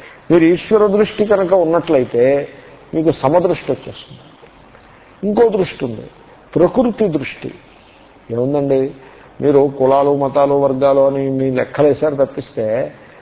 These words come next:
వాస్తవంలో అందరూ పాంచభౌతిక శరీరము గలవారే.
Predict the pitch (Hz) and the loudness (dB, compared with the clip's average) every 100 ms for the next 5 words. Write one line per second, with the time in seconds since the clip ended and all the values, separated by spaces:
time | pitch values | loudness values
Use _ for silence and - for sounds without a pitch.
0 | - - 131 123 156 147 160 151 131 139 | -12 -2 -2 0 0 2 2 0 -2 -4
1 | 143 143 143 139 139 143 180 180 117 131 | -4 -4 -4 -4 0 2 2 0 0 0
2 | 156 - 165 127 147 147 131 143 - 127 | 0 -2 0 2 0 -2 -2 -2 -2 -2
3 | 131 123 123 147 160 135 123 110 104 113 | 0 0 0 0 2 2 2 0 -4 -4
4 | 117 110 | -4 -6